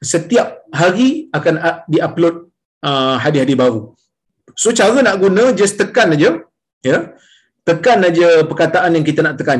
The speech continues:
Contohnya macam kita nak tekan Ukashah, yang nak pukul Nabi tu, kita tek-, apa ni, type Ukashah, kita cari. Tekan cari hadis, dia akan keluar.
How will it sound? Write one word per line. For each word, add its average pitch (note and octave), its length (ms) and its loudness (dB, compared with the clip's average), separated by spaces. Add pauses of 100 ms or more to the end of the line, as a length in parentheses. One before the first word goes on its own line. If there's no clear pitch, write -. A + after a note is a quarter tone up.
Contohnya D#3 280 0
macam D3 180 0
kita C#3 120 -4
nak D3 120 -6
tekan D3+ 160 -6 (100)
Ukashah, D3 440 -2 (280)
yang C3+ 140 -2
nak C#3 240 -12
pukul D3+ 340 0
Nabi C#3+ 180 -2 (100)
tu, B3 120 -6
kita D3+ 160 -4 (480)
tek-, D3+ 220 -10
apa C#3+ 180 -6
ni, D3 100 -6
type F3 220 0
Ukashah, D#3 380 -2 (100)
kita D3 160 -8 (100)
cari. B2 220 -2 (800)
Tekan G#3 260 0
cari F3 200 4
hadis, E3 300 0 (100)
dia D3 120 2
akan B2+ 200 -2
keluar. A2 240 -4